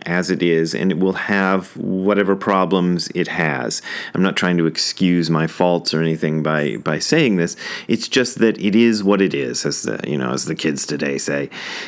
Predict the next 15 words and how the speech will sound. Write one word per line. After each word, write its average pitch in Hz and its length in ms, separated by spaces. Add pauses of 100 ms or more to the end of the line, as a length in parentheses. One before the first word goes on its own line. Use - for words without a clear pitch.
(120)
And 123 480 (1160)
the 240 100
fact 165 640
that 123 140
it 117 160
is 120 280
what 110 180
it 101 100
is 101 300
is 104 220
part - 560
of 101 360
the 95 220
revealed 101 800 (640)
truth - 480